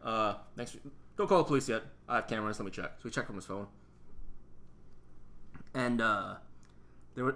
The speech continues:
he saw someone, uh, trying to break into his house. And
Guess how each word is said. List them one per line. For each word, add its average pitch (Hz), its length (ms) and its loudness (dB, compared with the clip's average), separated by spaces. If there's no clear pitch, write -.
he 135 80 0
saw 127 220 8
someone, 117 400 2
uh, 98 380 2
trying 110 180 -2
to 98 40 -4
break 104 220 -2
into 107 120 -4
his 101 80 -4
house. 135 300 0
And 113 260 0